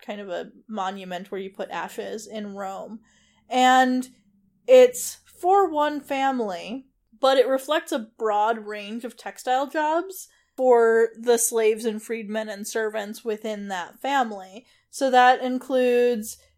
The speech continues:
eight spinners, four weavers, two of whom were men and two of whom were women,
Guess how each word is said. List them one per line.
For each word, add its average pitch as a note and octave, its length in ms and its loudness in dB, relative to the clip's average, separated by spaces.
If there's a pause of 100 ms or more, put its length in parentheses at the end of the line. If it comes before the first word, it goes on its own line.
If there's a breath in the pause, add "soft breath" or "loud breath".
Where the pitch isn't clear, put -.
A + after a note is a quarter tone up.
(180)
eight B3+ 280 0
spinners, D#4+ 840 -6 (380)
four D4 840 2
weavers, D#4 680 -6
two C4 220 -2
of C4 120 0 (180)
whom C#4 200 -8
were A#3 160 -4
men C4 280 -2
and A3 160 -4
two A3+ 180 -6
of G#3+ 140 -6
whom A3+ 200 -8
were G#3 120 -12
women, C#4 440 -10